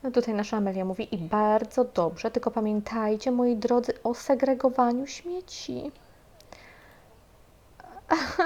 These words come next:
Nalani chyba troszkę też już ma dość. Mm, zapytaj, czy jest syreną. Nie, zapytamy ją o zawód, słuchajcie. Mm, opowiemy dowcip, może troszkę zluzujemy, poznamy ją.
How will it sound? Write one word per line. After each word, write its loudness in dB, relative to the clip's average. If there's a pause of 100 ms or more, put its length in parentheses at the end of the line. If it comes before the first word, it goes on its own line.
(680)
Nalani 2
chyba 4
troszkę -2
też -4
już -6
ma -2
dość. -4 (580)
Mm, -2
zapytaj, -2
czy -8
jest -6
syreną. -2
Nie, -4
zapytamy 0
ją -2
o -2
zawód, 2
słuchajcie. -2 (760)
Mm, -6
opowiemy -4
dowcip, 0
może -4
troszkę -4
zluzujemy, -4
poznamy -4
ją. -4